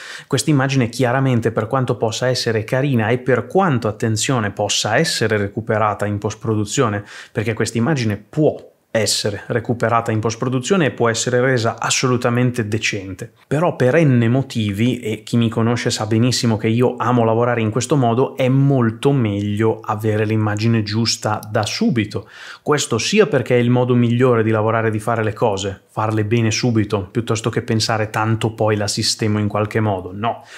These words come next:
noi la vogliamo giusta subito e quindi la facciamo giusta subito, quanto più giusta subito è in nostro potere fare. Il secondo motivo è che ovviamente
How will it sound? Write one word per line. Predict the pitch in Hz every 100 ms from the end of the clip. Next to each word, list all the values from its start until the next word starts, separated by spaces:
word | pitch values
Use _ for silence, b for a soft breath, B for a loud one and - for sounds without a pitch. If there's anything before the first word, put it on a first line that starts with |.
| B -
noi | 117
la | 123
vogliamo | 113 123 110 123
giusta | 110 113 123 -
subito | - 160 127 104 - B B B
e | -
quindi | - 131 165
la | 143
facciamo | - 135 - 110 135 127
giusta | 117 131
subito, | 135 233 185 - 104
quanto | - 147 165 175
più | - 135
giusta | 110 127 -
subito | 139 131 127 135 165 -
è | -
in | 131 127
nostro | 120 117 139
potere | 110 101 123 117
fare. | - 104 98 -
Il | 165
secondo | - 165 185 156
motivo | 175 160 160 -
è | 127
che | - 131 131 -
ovviamente | 151